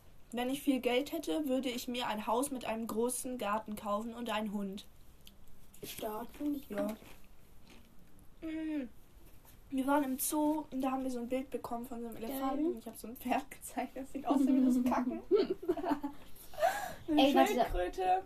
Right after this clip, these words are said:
Speaker 1: ein Lama und
Speaker 2: Warte,
Speaker 1: eine Schlange.
Speaker 2: das muss ich erzählen. Du weißt, dass sie im Kindergarten immer so Boxen bekommen zum
Speaker 1: Ja.
Speaker 2: Schleppen. Und ein Kollege von meiner Mom,
Speaker 1: Auch
Speaker 2: den
Speaker 1: eine.
Speaker 2: kennst du auch, du weißt, wen ich meine?
Speaker 1: Mhm.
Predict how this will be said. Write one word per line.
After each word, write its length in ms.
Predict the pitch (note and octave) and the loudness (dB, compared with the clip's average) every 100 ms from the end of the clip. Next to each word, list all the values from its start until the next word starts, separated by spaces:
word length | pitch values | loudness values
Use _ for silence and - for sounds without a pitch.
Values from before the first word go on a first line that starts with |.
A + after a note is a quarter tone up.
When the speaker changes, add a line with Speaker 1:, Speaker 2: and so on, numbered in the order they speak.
| E4 | 0
Speaker 1:
ein 180 | C#4+ | 2
Lama 500 | B3 A#3+ C#4 D#4 E4 D#4 | 6 6 6 4 4 4
und 100 | C#4 | 6
Speaker 2:
Warte, 180 | C4+ | 6
Speaker 1:
eine 80 | C4 | 4
Schlange. 320 | A#3+ A#3 C#4 B3+ | 2 2 2 2
Speaker 2:
das 160 | C4+ | 4
muss 200 | C4+ C4 | 4 2
ich 100 | B3 | 0
erzählen. 280 | C#4+ - C4 - - - - - - - - - - | -6 -4 -4 -6 -14 -16 -16 -18 -20 -16 -16 -16 -12
Du 100 | B3 | 0
weißt, 280 | D4 D4 - | 8 8 6
dass 200 | D#4 D4+ | 0 0
sie 260 | D4 C#4+ C4+ - - - - - - - - - - - | 0 -2 -4 -8 -16 -16 -18 -16 -18 -18 -16 -14 -12 -2
im 280 | A#3+ B3+ | 2 2
Kindergarten 760 | - C#4+ C#4+ D4 C#4 C#4 D4+ D#4 B4 - - - - - - | 0 0 0 2 2 2 4 4 4 -4 -18 -16 -16 -16 0
immer 180 | C#4 C#4+ | 2 4
so 100 | B3 | 4
Boxen 460 | B3+ D4 - C#4+ A#3+ | 6 4 6 4 4
bekommen 400 | A3 A#3 A3 G#3+ | 2 -2 -4 -4
zum 120 | A#3 | 0
Speaker 1:
Ja. 220 | C#4 B3 | 4 4
Speaker 2:
Schleppen. 180 | G#3+ G#3 - - - - - - - - | 2 -4 -12 -16 -16 -16 -18 -18 -18 -2
Und 340 | - E4+ F4+ - | 8 10 10 6
ein 260 | - C#4+ D4 | 4 6 6
Kollege 320 | D4 C#4 D#4+ | 6 6 8
von 100 | D#4+ | 6
meiner 180 | C4+ B3 | 4 4
Mom, 380 | A#3+ B3 C4+ D#4+ | 4 4 8 6
Speaker 1:
Auch 140 | A4 | 6
Speaker 2:
den 100 | A3 | -4
Speaker 1:
eine. 80 | G#3+ | -2
Speaker 2:
kennst 200 | A#3+ B3 | -2 0
du 80 | D#4 | 4
auch, 220 | D4 E4+ | 4 2
du 100 | - | 0
weißt, 240 | G#3+ B3+ - | 2 2 4
wen 80 | C#4+ | 6
ich 60 | |
meine? 280 | D4+ D4+ D#4+ | 6 8 6
Speaker 1:
Mhm. 340 | F#4 B3+ C#4+ | 6 4 0